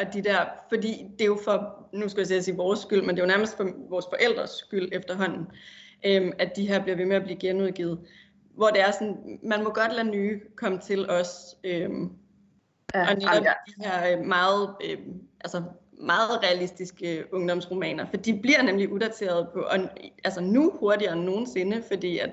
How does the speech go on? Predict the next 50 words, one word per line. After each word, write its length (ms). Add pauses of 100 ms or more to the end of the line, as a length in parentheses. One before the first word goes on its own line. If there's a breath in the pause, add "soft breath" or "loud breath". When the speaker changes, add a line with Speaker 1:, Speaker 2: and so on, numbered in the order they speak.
Speaker 1:
teknikken 480
ændrer 300
sig, 160
sociale 420
medier 320
ændrer 300
sig, 220 (280 loud breath)
sproget 720
ændrer 320
sig 200
nærmest 320
mens 240
vi 60
taler. 320 (560 loud breath)
Altså 340
det, 140
Speaker 2:
Ja. 260
Speaker 1:
øh, 40 (540)
Speaker 2:
Jamen, 120
jeg 80 (100)
er 100
Speaker 1:
så 60
Speaker 2:
så 220
enig. 180 (380)
Der 80
er 220
virkelig, 360
der 80
er 320
lige 220
en 140
række 380
af 120
de 100
der 180
bøger. 140
Problemet 400
er 100
jo 60
selvfølgelig, 560
at 160
det 160
giver 140
mening 300
økonomisk. 580 (380 soft breath)
For 60
der 100
Speaker 1:
Ja. 40
Speaker 2:
sidder 260
nogle 180